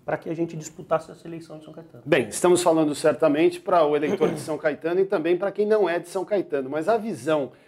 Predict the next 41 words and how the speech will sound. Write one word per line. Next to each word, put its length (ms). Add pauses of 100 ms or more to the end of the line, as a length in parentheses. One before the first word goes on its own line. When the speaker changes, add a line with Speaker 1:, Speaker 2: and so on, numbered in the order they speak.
(160)
Speaker 2:
de 100
quem 220
tá 100
de 140
fora 600 (160)
geralmente 800
é: 180
"São 160
Caetano 440
não 80
precisa 320
mais 180
de 80
nada, 560 (260)
São 160
Caetano 360
já 100
tem 160
o 60
melhor 280
I 60
D 100
H 300
do 120
país." 640 (220)
Quando 160
você 260
diz: 480 (300)
"Precisamos 760
atingir 460
níveis 460
de 80
qualidade", 640
o 20
que 160
que 100
falta 340
mais 240
pra 140
São 160
Caetano? 320